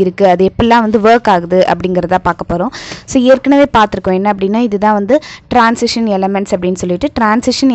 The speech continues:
எலிமெண்ட்ஸ் அப்படின்னா அதோட எலக்ட்ரான்ஸ் வந்து d ஆர்பிட்டல்ல என்டர் ஆச்சு அப்படின்னு சொன்னதா-, சொன்னா அதுதான் நம்ம டிரான்சிஷன் எலிமெண்ட்ஸ்னு சொல்லுவோம். அதே வந்து F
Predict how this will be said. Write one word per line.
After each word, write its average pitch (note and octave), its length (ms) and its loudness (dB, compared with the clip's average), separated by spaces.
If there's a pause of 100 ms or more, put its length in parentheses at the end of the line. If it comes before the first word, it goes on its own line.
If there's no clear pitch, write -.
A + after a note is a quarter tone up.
எலிமெண்ட்ஸ் G3+ 420 -2
அப்படின்னா F#3 300 -2 (440)
அதோட G3+ 240 4 (340)
எலக்ட்ரான்ஸ் B3+ 540 0
வந்து A3+ 140 2 (160)
d B3 100 2 (120)
ஆர்பிட்டல்ல G3 580 0
என்டர் G3+ 260 2
ஆச்சு F#3 240 -2
அப்படின்னு F#3 300 -6
சொன்னதா-, G3 320 0 (300)
சொன்னா G3+ 200 2 (100)
அதுதான் G3+ 280 0
நம்ம G3+ 220 0
டிரான்சிஷன் G3 500 0
எலிமெண்ட்ஸ்னு F3+ 460 -2
சொல்லுவோம். F3+ 280 0 (440)
அதே B3+ 240 6
வந்து C4 160 4 (180)
F - 40 -8